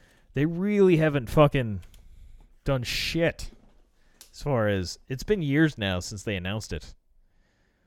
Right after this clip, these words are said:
They really oughta <clears throat> do something with, uh, give us something that there is hope. I know it got people excited,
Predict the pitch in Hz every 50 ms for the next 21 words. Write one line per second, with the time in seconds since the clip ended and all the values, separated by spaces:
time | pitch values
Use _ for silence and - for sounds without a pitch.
0 | _ _ _ _ - 107 107 104 113 139 160 170 165 165 170 170 165 160 156 156
1 | 151 131 120 117 117 113 104 104 98 92 87 - - - _ _ _ _ _ _
2 | _ _ _ _ _ _ _ - - - - - 170 165 143 - - - - -
3 | - - - - - - - - - - - - - - - - - 139 123 -
4 | - 139 131 131 - - 98 90 82 80 - - - - - 101 95 - - -
5 | 107 95 87 85 85 - - - - - - _ _ _ _ _ _ _ - -
6 | - - - - - - - - _ _ - - 127 123 175 185 196 185 - -
7 | - 165 165 156 - 123 101 95 98 107 120 - 151 143 139 147 143 - - 131
8 | 127 117 92 - - - - - _ _ _ - - _ _ _ _ _ _ _
9 | _ _ _ _ _ - - _ _ _ _ - 117 120 139 151 151 143 131 -
10 | 147 147 147 127 - - - 139 139 135 120 107 - - - 127 120 123 107 92
11 | 82 80 80